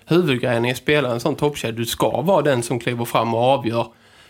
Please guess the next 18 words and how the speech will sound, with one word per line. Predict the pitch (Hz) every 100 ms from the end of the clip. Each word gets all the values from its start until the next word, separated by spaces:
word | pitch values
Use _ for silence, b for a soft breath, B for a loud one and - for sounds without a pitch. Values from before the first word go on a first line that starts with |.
| b
matcher | 135 139 - 120
till | - 120
ditt | 123 -
lag. | 131 113
Du | 127
har | 117 120
istiden, | 165 - 131 127 120 123
du | 123
har, | 131
liksom, | 117 113 117
förutsättningarna | - 135 135 - 117 - 113 113 113
för | - 120 120
att, | 117 B B B B
för | -
att | 127
lyckas | 147 156 113 -
med | 127
det. | 120